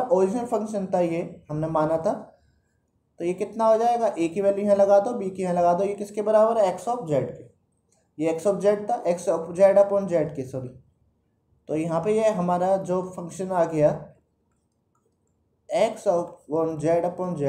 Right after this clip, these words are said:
ए की वैल्यू कितनी आई है, माइनस पाँच, लेकिन ए के साथ क्या था, माइनस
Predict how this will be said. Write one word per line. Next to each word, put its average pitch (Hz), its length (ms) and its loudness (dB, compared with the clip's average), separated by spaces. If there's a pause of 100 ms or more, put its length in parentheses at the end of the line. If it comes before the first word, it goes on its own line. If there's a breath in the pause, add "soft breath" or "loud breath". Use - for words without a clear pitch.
(280)
ए 165 180 -2
की 214 80 -4
वैल्यू 208 260 0
कितनी 214 280 -6
आई 220 100 2
है, 220 180 -4
माइनस 170 300 -4 (100)
पाँच, 175 400 -2 (440 soft breath)
लेकिन 151 260 -2
ए 175 140 -2
के 190 120 -2
साथ 196 200 4
क्या 202 200 0
था, 214 160 -2
माइनस 160 440 -4